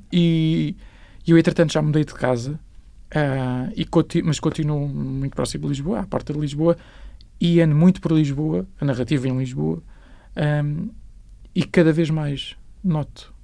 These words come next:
em, em novos sinais de vida em sítios que são mortos. Ahm, e voltei a fazer o trabalho depois do boom turístico e de nós sermos o menino bonito da Europa, e o problema continuava, mas já de forma diferente.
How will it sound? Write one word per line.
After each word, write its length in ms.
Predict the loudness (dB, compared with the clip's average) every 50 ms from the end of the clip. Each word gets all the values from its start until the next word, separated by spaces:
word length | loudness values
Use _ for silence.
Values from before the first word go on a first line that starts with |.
| -10 -4
em, 600 | -2 0 2 2 2 2 2 0 0 0 -2 -2 -2
em 140 | 0 2
novos 320 | 2 2 0 0 -2 -4 -4
sinais 300 | -4 -2 -2 -2 -4 -6
de 100 | -6 -4
vida 200 | -4 -4 -4 -4
em 80 | -6
sítios 380 | -6 -8 -8 -8 -8 -10 -10 -10
que 100 | -12 -12
são 140 | -8 -6 -6
mortos. 400 | -6 -6 -6 -8 -14 -18 -20 -20 -20 -20 -20 -20 -20 -20 -20 -20 -20 -20 -20 -20 -20 -18 -8 -2
Ahm, 880 | 2 4 4 4 4 4 2 2 2 2 0 0 0 -2 -2 -2 -4 -6 -10 -16 -6 2
e 360 | 4 6 6 6 4 0 -4 -8 -4
voltei 380 | 0 0 2 4 6 4 4
a 40 | 6
fazer 200 | 4 2 2 2
o 60 | 2
trabalho 420 | 2 2 2 4 2 2 0 -2 -6
depois 480 | -10 -4 4 6 6 6 6 4 0
do 140 | 0 0 0
boom 220 | 2 2 0 -2
turístico 720 | -2 -2 -2 -2 -2 -2 -2 -4 -6 -6 -6 -10 -12 -12 -10 -10
e 220 | -6 -4 -4 -4
de 80 | -4 -6 -12 -14 -8 -4
nós 200 | -2 -2 -2 -2
sermos 280 | -2 -2 -2 -2 -2 -2
o 60 | -2
menino 300 | 0 2 2 2 0 0
bonito 360 | 0 0 0 0 -2 -2 0
da 80 | 2 4
Europa, 440 | 4 4 4 2 0 0 -6 -10 -10 -12 -16 -20 -20 -18 -18 -12 -4 0
e 120 | 2 2
o 20 |
problema 300 | 2 4 2 2 2 2
continuava, 760 | 0 -2 -4 -2 -2 -2 -2 0 -2 -2 -2 -2 -4 -8 -10 -10 -16 -20 -20 -20 -20 -20 -20 -20 -20 -18 -6
mas 320 | 0 4 4 6 6 4
já 160 | 4 2 0
de 80 | 0 0
forma 240 | -2 -2 0 0 0
diferente. 540 | -2 -2 -4 -6 -6 -6 -6 -8 -10 -14